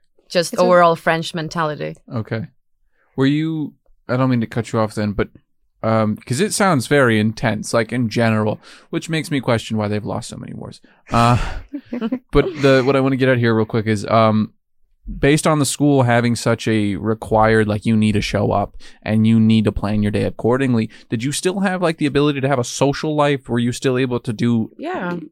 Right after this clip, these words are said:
Speaker 3: you, work? 'Cause this sounds, like, really intense because
Speaker 1: <laughs>
Speaker 3: I'll be honest with you, I've been, this is my fourth year of E B S, uh, represent, by the way. Um,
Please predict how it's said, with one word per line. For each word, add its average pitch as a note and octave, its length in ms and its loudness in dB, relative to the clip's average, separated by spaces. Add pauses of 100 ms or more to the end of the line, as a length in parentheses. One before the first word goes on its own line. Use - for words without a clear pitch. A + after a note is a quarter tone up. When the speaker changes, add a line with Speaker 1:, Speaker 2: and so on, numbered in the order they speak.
Speaker 3:
you, - 220 -10
work? E3+ 420 -4
'Cause D3 120 -6
this G3 120 -2
sounds, A3 300 0
like, C#3 160 0 (160)
really D3+ 200 2
intense C#3+ 280 4
because C#3+ 400 0
Speaker 1:
<laughs> - 300 -8
Speaker 3:
I'll A#3+ 180 2
be G#3+ 100 2
honest E3 240 2
with C#3 140 2
you, A2+ 100 -2 (140)
I've G#3 180 4
been, A3 420 0
this D#3+ 240 -4
is G3 60 -4
my D#3+ 160 2
fourth C#3+ 320 0
year C3 240 2
of G2+ 80 0
E A2+ 140 -2
B A2+ 160 2
S, A2+ 320 0 (320)
uh, A2 260 0
represent, A#2+ 500 0
by A2 140 0
the G#2 100 -2
way. D3 240 2 (360)
Um, B2 420 4